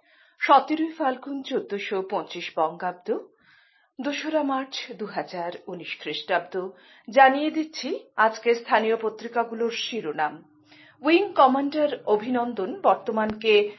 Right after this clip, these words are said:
গতকাল পাকিস্তান ওয়াগা সীমান্ত দিয়ে ভারতে প্রেরণ করে। এই খবরকে আজ স্থানীয় পত্রিকাগুলো লিড করেছে।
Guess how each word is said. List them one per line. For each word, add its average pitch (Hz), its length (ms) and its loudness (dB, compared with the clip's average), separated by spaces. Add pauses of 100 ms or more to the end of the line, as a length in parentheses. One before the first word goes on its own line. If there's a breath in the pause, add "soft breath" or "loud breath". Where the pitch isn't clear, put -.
(400 loud breath)
গতকাল 254 600 6
পাকিস্তান 277 600 2
ওয়াগা 202 320 6
সীমান্ত 196 600 0
দিয়ে 196 380 -4
ভারতে 202 540 2 (220)
প্রেরণ 156 360 0
করে। 160 320 -4 (1080 soft breath)
এই 262 240 8
খবরকে 294 540 4 (320)
আজ 208 340 6 (200)
স্থানীয় 247 420 0
পত্রিকাগুলো 240 720 0 (240)
লিড 233 360 -6
করেছে। 175 460 -2